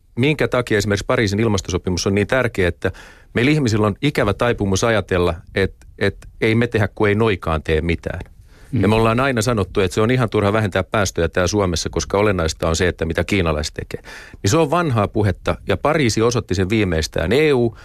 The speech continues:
ja Euroopan maat on kuvitellut, että me ollaan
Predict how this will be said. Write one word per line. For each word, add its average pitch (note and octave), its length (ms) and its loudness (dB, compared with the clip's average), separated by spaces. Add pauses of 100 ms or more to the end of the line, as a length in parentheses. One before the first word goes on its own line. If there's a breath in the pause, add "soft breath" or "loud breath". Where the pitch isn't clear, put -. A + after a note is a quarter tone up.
(200 loud breath)
ja A2 200 0 (580)
Euroopan B2+ 420 2
maat B2 280 0
on G2+ 80 -4
kuvitellut, G2 560 0
että E2+ 180 -2
me G2+ 100 0
ollaan G2 320 2